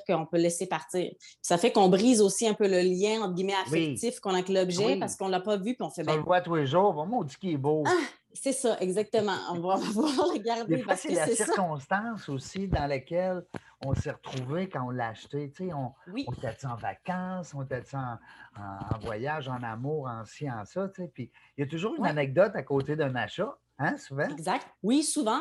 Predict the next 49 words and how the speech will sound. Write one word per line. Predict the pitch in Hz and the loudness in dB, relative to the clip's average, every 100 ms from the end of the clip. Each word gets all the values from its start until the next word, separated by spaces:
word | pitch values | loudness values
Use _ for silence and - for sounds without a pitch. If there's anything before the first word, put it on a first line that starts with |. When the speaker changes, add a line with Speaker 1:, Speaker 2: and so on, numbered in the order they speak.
| 349 | -4
Speaker 1:
Puis | - 240 | -8 -4
Speaker 2:
Puis | |
là, | - | 0
Speaker 1:
souvent, | 156 143 | 4 4
Speaker 2:
on | |
veut | 151 | 4
le | 156 | 4
Speaker 1:
justement, | 143 127 | 2 4
Speaker 2:
ga- | 101 | 2
Speaker 1:
c'est, | - _ _ _ _ _ _ - | -2 _ _ _ _ _ _ -2
on, | 202 | 4
on | 226 | 6
veut | 254 | 6
le | 226 | 6
garder | 247 220 | 4 4
ou | 285 | 4
on | 269 | 4
veut | 196 208 | 6 4
revivre | 214 226 247 277 | 4 2 2 2
ce | - 214 | 2 -2
moment-là | 214 214 208 220 247 | 0 -2 0 0 0
ou | |
cette | 233 208 - | -2 -4 -2
émotion | 214 214 202 - 247 | -4 -4 -6 -4 -4
qu'on | 247 202 | -4 -2
a | 196 185 | 0 0
vécue | 196 196 233 | -2 -2 -2
à | 196 | -2
ce | - | -2
moment-là. | 196 190 180 185 196 196 196 | -2 -2 -2 0 0 0 0
Peu | 240 | 0
importe | 240 247 262 - | 0 -2 -4 -4
que | 180 | -8
ce | |
soit | 185 196 | -4 -4
un | |
morceau | 196 180 202 | -4 -2 0
de | 180 | 2
linge, | 208 247 254 - | 4 4 2 0
que | 185 | -4
ce | 185 180 | -4 -2
soit | 196 190 190 | 4 4 4
de | |
la | 175 | 4
décoration, | 170 170 165 165 165 254 247 | 2 0 -2 -4 0 0 0
que | 247 | -2
ce | 175 | -6
soit | 180 175 | -2 -2
du | 165 156 | -2 -6